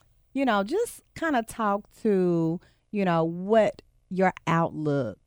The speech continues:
is as a program director for iHeartMedia, um, for the music industry and, you know, just Memphis music in general.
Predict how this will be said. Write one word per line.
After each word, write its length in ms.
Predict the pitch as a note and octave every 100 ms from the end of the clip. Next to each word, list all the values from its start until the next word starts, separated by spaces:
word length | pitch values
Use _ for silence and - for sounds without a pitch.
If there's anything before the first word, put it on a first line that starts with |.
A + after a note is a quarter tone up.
| _
is 540 | D#3+ D3+ C#3+ C3+ C3+ -
as 160 | D3 D#3+
a 60 |
program 340 | F#3 A3 G3+ F#3
director 680 | E3 D3+ - - - F#3+ - _ -
for 520 | E3+ D#3+ D#3 D3+ F3 -
iHeartMedia, 1080 | D3+ E3+ E3 F#3 E3 D#3 D3+ D3 D3 C#3+ E3 _ _ _
um, 600 | D#3 D3+ D3 C#3 C3+ B2+ - -
for 260 | F3+ F3+
the 100 | D#3+
music 540 | D#3+ D#3 F3+ D#3 D#3 -
industry 840 | D3+ C#3+ D3 - - D3 C#3 C3+ -
and, 400 | D3 C#3+ C#3 C3+
you 80 | C4+
know, 200 | C#4 F3+
just 260 | F3 G#3 F#3
Memphis 400 | F3+ F#3+ F3+ -
music 360 | E3 D#3 D#3 D3+
in 140 | C#3+
general. 520 | C#3 A2+ D2+ G1+ -